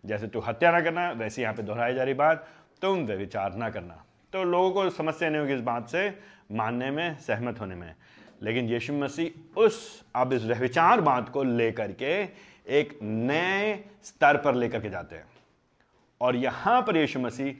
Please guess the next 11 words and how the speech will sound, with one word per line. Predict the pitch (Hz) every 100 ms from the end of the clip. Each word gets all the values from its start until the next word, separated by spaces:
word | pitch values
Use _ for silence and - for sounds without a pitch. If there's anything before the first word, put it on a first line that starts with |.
| - - _
एक | 120 151 156
मुख्य | 120 123 127 -
बात | 123 117 113
अपने | 110 113
शिष्यों | 107 104 104
से | 95
कहते | 87 80
हैं। | 82 - _ _ _ _ _ _ _ _ _ _ _ _ _ _ 110
एक | 127
मुख्य | 120 123 123
बात | 107 120 156